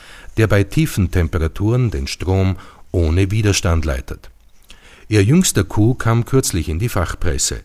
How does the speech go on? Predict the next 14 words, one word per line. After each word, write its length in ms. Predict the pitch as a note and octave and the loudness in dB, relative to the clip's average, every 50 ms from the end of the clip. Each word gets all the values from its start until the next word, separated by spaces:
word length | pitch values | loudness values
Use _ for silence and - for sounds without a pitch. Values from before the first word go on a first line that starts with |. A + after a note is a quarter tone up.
| - - - _ _ - - - | -14 -20 -20 _ _ -20 -20 -8
Kristalle, 680 | - F#2+ F2 - - - E2+ F2 F#2+ A2 A#2 A2+ A2 - - - - - - - - - | -4 -2 0 0 0 2 2 4 4 6 4 4 2 0 -6 -14 -20 -20 -20 -14 -8 -4
die 120 | B2+ B2 | -4 -2
sich 260 | A2 B2+ A2 - - | 0 -2 -2 -4 -4
beliebig 560 | - B2 B2 D3+ D3+ - G2+ E2 - - - - | -2 0 0 0 0 0 0 -2 -2 -4 -6 -4
zwischen 360 | F#2 F2+ - - F#2 D#2+ E2+ | -2 -2 0 0 0 0 0
widerstandsfreiem 1080 | A2+ A#2 A2 - - - D#2 D2 C#2+ - - - - - D2+ E2 G2 G#2+ G#2 G#2+ G#2 - - - - - - | 0 0 0 0 0 0 -2 -2 -2 -4 -4 -4 -2 0 0 2 4 4 4 2 0 -2 -6 -14 -20 -16 -6
und 300 | - G#2 G#2 G#2+ G2+ - - | -2 0 0 0 0 -2 -2
isolierendem 760 | A#2 G2+ - G#2+ A2 C#3 D3 C3+ A#2+ G2 F2 E2+ D#2 D#2+ - | -2 0 0 2 2 4 4 4 4 2 2 2 0 -2 -2
Zustand 540 | - - E2+ E2+ - - E2+ E2 E2+ F2 - | -2 -2 -2 -2 -2 -2 -2 -2 -2 -2 -2
hin 220 | - - D#2 D#2 | -2 -2 0 0
und 180 | F2+ A2+ - - | 0 -2 -2 0
her 160 | G2+ F2 E2 | 0 0 0
schalten 400 | - - C#2 C2 C2 - D2+ C2+ | 0 0 -2 -2 -4 -4 -6 -6
lassen. 400 | B1 A#1+ B1 - - - A#1 - | -6 -6 -4 -6 -6 -6 -8 -10